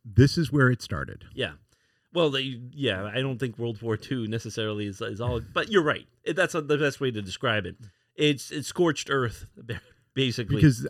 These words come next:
Speaker 1: I believe they used a combination of both incendiaries and,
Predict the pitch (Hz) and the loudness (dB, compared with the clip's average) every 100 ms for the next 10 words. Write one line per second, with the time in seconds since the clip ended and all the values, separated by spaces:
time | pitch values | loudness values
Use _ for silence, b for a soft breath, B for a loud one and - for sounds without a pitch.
0 | - 139 120 135 135 156 196 - 160 139 | -2 -2 0 2 2 2 0 2 4 4
1 | 120 117 120 113 110 - 104 85 98 120 | 4 4 6 6 4 2 -2 0 0 0
2 | 101 123 117 113 101 98 - 104 101 95 | 0 2 4 4 4 2 0 -2 0 0
3 | 92 87 104 | 0 -4 -10